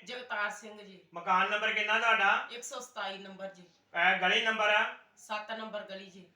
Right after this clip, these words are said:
Speaker 2: ਸੱਤ ਨੰਬਰ ਗਲੀ ਜੀ। ਕਿੱਥੇ ਰਹਿੰਦੇ ਜੀ?
Speaker 1: ਅਸੀਂ ਕੋਟ ਖਾਲਸਾ ਰਹਿੰਦੇ ਜੀ।
Speaker 2: ਇੰਦਰਾ ਕਲੋਨੀ ਕੋਟ ਖਾਲਸਾ?
Speaker 1: ਹਾਂਜੀ।
Speaker 2: ਇਹ ਇੰਦਰਾ ਕਲੋਨੀ ਕੋਟ ਖਾਲਸਾ ਰਹਿੰਦੇ ਜੀ।
Speaker 1: ਹਾਂਜੀ।
Speaker 2: ਤੁਸੀਂ ਅੱਜ ਆ ਮੀਡੀਆ ਵਾਲਿਆਂ ਨੂੰ ਸੱਦਿਆ, ਕਿਉਂ ਸੱਦਿਆ ਜੀ?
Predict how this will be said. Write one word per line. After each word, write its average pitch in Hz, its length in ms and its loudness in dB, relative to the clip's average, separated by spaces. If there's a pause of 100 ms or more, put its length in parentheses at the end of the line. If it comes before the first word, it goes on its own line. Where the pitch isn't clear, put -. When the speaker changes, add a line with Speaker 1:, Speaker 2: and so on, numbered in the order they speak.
(140)
Speaker 2:
ਸੱਤ 202 280 0
ਨੰਬਰ 202 280 0
ਗਲੀ 190 220 2
ਜੀ। 185 160 0
ਕਿੱਥੇ 220 300 0
ਰਹਿੰਦੇ 220 300 4
ਜੀ? 226 200 4 (540)
Speaker 1:
ਅਸੀਂ 233 120 -10
ਕੋਟ 226 300 -12
ਖਾਲਸਾ 202 380 -6
ਰਹਿੰਦੇ 190 300 -10
ਜੀ। 170 260 -20 (300)
Speaker 2:
ਇੰਦਰਾ 208 280 0
ਕਲੋਨੀ 226 280 0
ਕੋਟ 220 260 -2
ਖਾਲਸਾ? 220 420 0 (160)
Speaker 1:
ਹਾਂਜੀ। 208 320 -4 (1700)
Speaker 2:
ਇਹ 196 320 2
ਇੰਦਰਾ 226 260 6
ਕਲੋਨੀ 214 300 4
ਕੋਟ 196 220 -4
ਖਾਲਸਾ 165 260 0
ਰਹਿੰਦੇ 147 220 -4
ਜੀ। 120 220 -12
Speaker 1:
ਹਾਂਜੀ। 202 360 -10 (380)
Speaker 2:
ਤੁਸੀਂ 240 280 -4 (120)
ਅੱਜ 240 100 0
ਆ 233 200 8
ਮੀਡੀਆ 240 400 2
ਵਾਲਿਆਂ 196 260 2
ਨੂੰ 226 140 -4
ਸੱਦਿਆ, 202 340 2
ਕਿਉਂ 220 240 -4
ਸੱਦਿਆ 214 360 2
ਜੀ? 208 240 -6